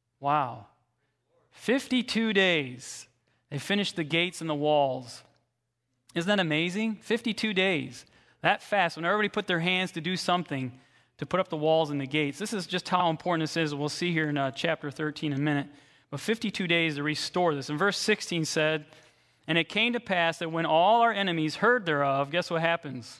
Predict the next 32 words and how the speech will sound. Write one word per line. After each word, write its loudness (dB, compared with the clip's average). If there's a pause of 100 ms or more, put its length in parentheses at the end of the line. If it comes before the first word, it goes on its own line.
<laughs> -20
"And 2
all 6
the -2
heathen 0
that 0
were 0
about 4
us -4
saw 4
these -4
things, 0
they 0
were 2
much -2
cast 0
down 2
in 0
their 0
own 2
eyes. 0 (460)
For -4
they 4
perceived 0
that 2
we -6
did -4
this -4
work 2
of 0
ourselves." -2 (1400)
Oh. 2